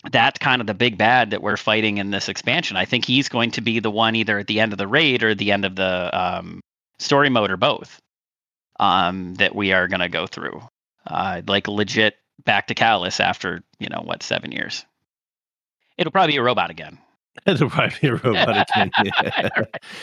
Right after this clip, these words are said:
Speaker 2: Now, do you think you'll, like, uh, I guess with a big bad for the, the campaign be Callus,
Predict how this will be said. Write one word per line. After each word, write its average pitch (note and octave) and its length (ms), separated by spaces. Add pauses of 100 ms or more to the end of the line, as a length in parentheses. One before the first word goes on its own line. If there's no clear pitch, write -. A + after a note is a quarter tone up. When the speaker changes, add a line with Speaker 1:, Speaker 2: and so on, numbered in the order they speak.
(180)
Speaker 2:
Now, D3+ 120
do C3+ 80
you C#3 40
think C#3+ 220
you'll, C3 180
like, G#2+ 240
uh, A2 340
I A2 60
guess A2 240 (560)
with B2+ 80
a G#2+ 60
big G2 260
bad A2 380
for G#2+ 160
the, F2+ 340 (340)
the F#2+ 80
campaign G#2 500
be D#3+ 140
Callus, E3 520